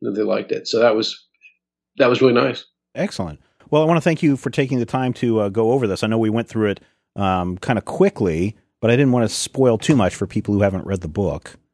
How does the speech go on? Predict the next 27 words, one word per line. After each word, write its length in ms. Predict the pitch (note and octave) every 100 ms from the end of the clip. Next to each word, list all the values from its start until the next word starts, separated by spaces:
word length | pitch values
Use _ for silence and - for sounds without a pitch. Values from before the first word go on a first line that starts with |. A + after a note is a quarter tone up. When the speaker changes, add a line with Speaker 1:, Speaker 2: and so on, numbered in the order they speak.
| _ _ _
Speaker 1:
Yeah, 140 | C#3+ D3
Speaker 2:
um, 40 |
Speaker 1:
yeah. 140 | C#3 A#2
Speaker 2:
all 200 | - B2
the 60 | G#2+
way, 180 | G#2+
'cause 160 | F2 B2
there's 140 | F3+
some 240 | - D#3 A2+
really 200 | C3+ C#3+
good 180 | B2 A2
dialogue 480 | F#2+ G2 A2 A2 A2
in 80 | G#2+
here, 380 | A#2 A2 A2+ - _ _ _
uh, 240 | G#2 G2 F#2 - -
that 200 | G#2+ G2+
I, 120 | G2 G2 - -
again, 360 | A2 G2+ A2+ F2+
I 120 | G2
really 400 | G2 G2+ A#2+ B2+
think 220 | - A2
captures 420 | - A2 - G#2
the 80 | -
ca-, 260 | - - A2+
the 140 | - G2
characters 560 | - A2 G#2 - F#2+
well. 460 | F#2 F2+ F2+ A2+ D#3